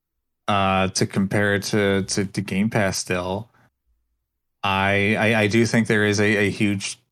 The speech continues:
difference in that, like, Xbox wants Game Pass to be the front runner of their service. Like, that is, like, their main objective with Xbox being on all platforms, sure. But, uh, just 'cause Sony doesn't wanna take it that far,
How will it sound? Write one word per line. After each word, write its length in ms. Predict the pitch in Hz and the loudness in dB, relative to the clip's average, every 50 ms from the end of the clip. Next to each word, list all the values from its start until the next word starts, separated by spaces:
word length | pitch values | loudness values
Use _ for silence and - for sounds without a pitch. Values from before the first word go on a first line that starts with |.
| _ _ - | _ _ 0
difference 520 | 113 104 - - - 135 135 131 - - | 0 0 0 0 0 2 2 2 2 2
in 100 | 117 110 | 4 4
that, 220 | 107 104 101 - | 4 2 0 0
like, 300 | 101 104 104 101 - - - - - - - _ _ _ _ - | 0 0 -2 -2 -4 -8 -16 -20 -20 -20 -20 _ _ _ _ -4
Xbox 420 | 110 110 - - - 107 104 - - | -4 -2 -2 0 0 0 0 0 0
wants 180 | 117 107 107 | 0 0 0
Game 200 | - 117 113 110 | 0 0 0 2
Pass 200 | 110 113 104 104 - | 2 0 0 0 -2
to 80 | 110 | 0
be 100 | 104 107 | 0 0
the 100 | 95 101 | 0 0
front 540 | - - - - - 104 104 107 107 - - | -4 -6 -12 -4 -2 0 2 2 0 0 0
runner 260 | 113 110 113 113 113 | 0 2 2 2 2
of 240 | 107 107 110 110 - | 2 0 -2 -2 0
their 240 | 123 117 120 120 120 | 0 2 2 2 2
service. 460 | 117 - - 135 135 139 151 139 - | 0 0 2 2 2 2 0 0 0
Like, 100 | 107 95 | -2 -2
that 140 | - 104 104 | 0 0 0
is, 160 | 107 104 101 | 0 2 0
like, 160 | 107 98 98 | -2 -2 0
their 120 | - 107 104 | 0 2 2
main 300 | 104 98 98 101 101 101 | 4 4 2 2 2 2
objective 540 | 104 101 98 101 95 92 - - 120 117 120 | 0 0 0 -2 -2 -2 0 -2 -2 0 0
with 140 | 117 107 | -2 0
Xbox 640 | - 113 117 - - - 120 127 143 147 139 - - - - - _ _ _ _ _ _ _ _ | 0 -2 -2 -4 -2 -2 0 0 0 -2 -4 -6 -6 -6 -12 -20 _ _ _ _ _ _ _ _
being 560 | 110 98 98 101 101 101 101 101 101 101 110 | -2 0 0 2 2 2 2 2 2 0 0
on 240 | 101 104 104 107 107 | 0 0 0 2 2
all 140 | 107 110 - | 2 0 0
platforms, 560 | - 113 110 110 107 - 135 131 131 139 131 | 0 -2 -2 -2 -2 0 0 0 0 0 0
sure. 480 | - - 117 110 117 131 151 165 165 - - - - _ _ _ _ _ _ _ _ _ _ _ _ _ _ | 0 0 0 2 2 0 0 -2 -4 -8 -18 -20 -20 _ _ _ _ _ _ _ _ _ _ _ _ _ _
But, 640 | 113 107 104 104 101 98 - - - - - - - - _ _ _ _ _ | 0 2 2 0 0 -2 -2 -4 -4 -4 -4 -6 -8 -10 _ _ _ _ _
uh, 420 | - 110 110 107 104 101 98 98 | -2 0 0 2 2 0 0 0
just 240 | 95 - 120 113 - | 0 -2 -2 -2 0
'cause 140 | - 120 101 | 0 0 0
Sony 400 | - - - 110 107 107 104 101 | 0 0 2 2 2 2 2 2
doesn't 240 | 98 104 98 120 110 | 2 0 0 0 0
wanna 180 | 104 101 101 | 0 -2 -2
take 260 | - - 120 107 - 117 | -2 -2 -2 -2 0 -2
it 100 | 98 - | -2 -2
that 140 | 110 90 | -4 -6
far, 540 | - - - 101 95 107 117 135 160 170 143 | -6 -4 -2 0 2 2 2 2 2 0 -2